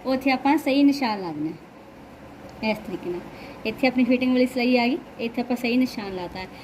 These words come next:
ਇਹ ਬਿਲਕੁਲ ਆਸਾਨ ਤਰੀਕਾ ਆਪਣਾ ਬਾਂਹ 'ਤੇ ਕਮੀਜ਼ ਦਾ ਮੋਢਾ ਜੜਨ ਦਾ। ਨਾ ਤਾਂ ਆਪਣੇ ਬਾਂਹ 'ਚ ਕੋਈ ਵਾਲ ਪਊਗਾ ਤੇ ਨਾ ਹੀ ਆਪਣੇ ਕਮੀਜ਼ ਦੇ ਮੋਢੇ 'ਚ ਕੋਈ ਵਾਲ ਪਊਗਾ।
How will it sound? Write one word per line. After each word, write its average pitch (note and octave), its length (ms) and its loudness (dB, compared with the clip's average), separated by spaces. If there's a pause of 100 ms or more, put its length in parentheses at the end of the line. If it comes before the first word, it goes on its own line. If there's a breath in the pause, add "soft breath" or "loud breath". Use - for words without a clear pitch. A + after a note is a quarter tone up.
(200 loud breath)
ਇਹ D#4 120 4
ਬਿਲਕੁਲ D4+ 340 2
ਆਸਾਨ B3+ 440 0
ਤਰੀਕਾ A#3+ 380 0
ਆਪਣਾ B3+ 340 2 (360)
ਬਾਂਹ A#3+ 340 4
'ਤੇ C#4 320 4 (100)
ਕਮੀਜ਼ B3+ 300 8
ਦਾ A#3 120 -2
ਮੋਢਾ A3+ 240 2
ਜੜਨ G3 340 0
ਦਾ। F3 140 -6 (160)
ਨਾ B3 160 4
ਤਾਂ C4 100 2
ਆਪਣੇ C#4 160 2
ਬਾਂਹ A#3 220 2
'ਚ A#3 80 -6
ਕੋਈ D4 140 0
ਵਾਲ C4+ 200 4
ਪਊਗਾ C4 400 4
ਤੇ D#4 120 2
ਨਾ B3 320 6
ਹੀ B3+ 180 4
ਆਪਣੇ A#3+ 300 2
ਕਮੀਜ਼ A3+ 380 0
ਦੇ A3 100 -4
ਮੋਢੇ G#3+ 280 2
'ਚ B3 80 -8
ਕੋਈ B3+ 120 0
ਵਾਲ F#3+ 220 -2
ਪਊਗਾ। F3+ 340 -4